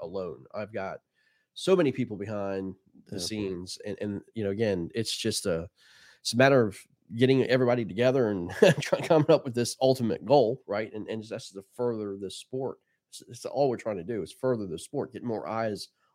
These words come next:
Speaker 1: on what we do. I mean, um, you know, it, it's, it's been a challenge. I ain't gonna lie. I mean, we're only in year, well, this is, this is the third year.
Speaker 2: Oh, yeah.
Speaker 1: But, um, you know, that's what we d-, I mean, look, the N F L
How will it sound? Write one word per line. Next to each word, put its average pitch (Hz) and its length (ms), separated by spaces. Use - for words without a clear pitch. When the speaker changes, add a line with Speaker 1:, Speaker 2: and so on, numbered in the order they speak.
Speaker 1:
on 104 120
what 107 140
we 87 100
do. 120 360
I - 20
mean, 95 380
um, 78 400
you 147 80
know, 123 180
it, - 240
it's, - 540
it's 143 180
been 240 180
a 262 60
challenge. 247 440
I 135 100
ain't 180 80
gonna 143 120
lie. 151 380
I 117 80
mean, 120 160
we're 170 180
only 147 220
in 117 140
year, 123 260
well, 127 80
this 151 100
is, 110 180
this 123 200
is 107 80
the 98 100
third 101 320
year. 113 380
Speaker 2:
Oh, - 20
yeah. 117 380
Speaker 1:
But, 113 480
um, 98 560
you 170 80
know, 151 80
that's 185 120
what 165 100
we 143 100
d-, 113 180
I 135 80
mean, 139 220
look, 113 180
the 143 120
N 165 80
F 175 160
L 101 380